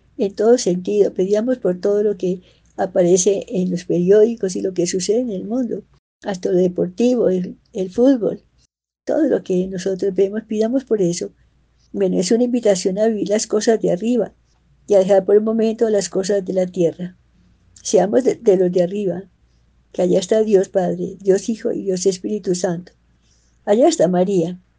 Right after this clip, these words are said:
San José, los santos ángeles, y los santos allá están nuestros queridos que fueron buenos y ejemplares en su vida.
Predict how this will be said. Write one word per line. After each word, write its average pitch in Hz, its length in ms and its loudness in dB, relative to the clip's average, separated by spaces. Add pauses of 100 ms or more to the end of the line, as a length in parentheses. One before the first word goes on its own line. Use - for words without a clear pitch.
(680)
San 185 280 -4
José, 202 560 4
los 175 220 -4
santos 185 360 -6
ángeles, 214 480 -6 (560)
y 202 80 -6
los 175 160 -2
santos 185 360 -4
allá 220 380 0
están 185 340 -2
nuestros 185 360 -4
queridos 190 540 0 (300)
que 185 120 0
fueron 185 480 2
buenos 208 420 -2
y 196 40 -2
ejemplares 180 580 0
en 180 100 0
su 175 180 -2
vida. 170 200 -4